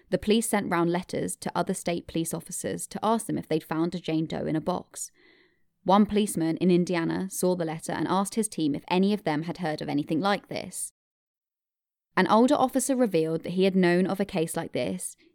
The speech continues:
He said that in nineteen eighty, workmen had been digging up a pavement in Indiana and they'd come across a wooden box. He said inside the box had been a skeleton and the poor woman's body had never been claimed. He remembered that the box had been very small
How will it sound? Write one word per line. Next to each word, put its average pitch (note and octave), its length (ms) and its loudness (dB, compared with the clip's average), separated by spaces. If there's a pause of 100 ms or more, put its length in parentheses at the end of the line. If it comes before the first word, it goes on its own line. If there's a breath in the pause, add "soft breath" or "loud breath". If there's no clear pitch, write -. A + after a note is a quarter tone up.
(180)
He - 120 -4
said F#3 220 2
that B2 100 0
in F3+ 120 4
nineteen G#3+ 420 2
eighty, E3+ 540 -4 (140)
workmen F#3 580 0
had F#3 180 -8
been F3 160 -2
digging F#3+ 300 0
up G3+ 100 -6
a G3 60 -10
pavement E3 400 -2
in E3+ 120 2
Indiana E3+ 640 0
and F3 120 0
they'd E3+ 160 2
come F#3+ 200 -2
across E3 360 -6
a - 40 -2
wooden D#3+ 300 -2
box. - 520 -4 (680 soft breath)
He F3+ 120 -6
said E3+ 320 0
inside E3+ 400 2
the F3 80 0
box E3 360 -2
had E3+ 140 -2
been E3 120 2
a E3+ 60 2
skeleton E3 680 -4
and E3 120 -2
the E3+ 60 -2
poor F#3+ 300 2
woman's F#3+ 300 2
body D#3 280 -4
had E3 200 -6
never F3 280 2
been D#3+ 180 -4
claimed. D#3 520 -6 (560)
He F#3+ 100 -2
remembered F#3 540 4
that E3 100 0
the E3+ 80 -4
box - 280 -2
had F3+ 100 -6
been D#3+ 180 0
very F3+ 220 0
small D#3 460 -2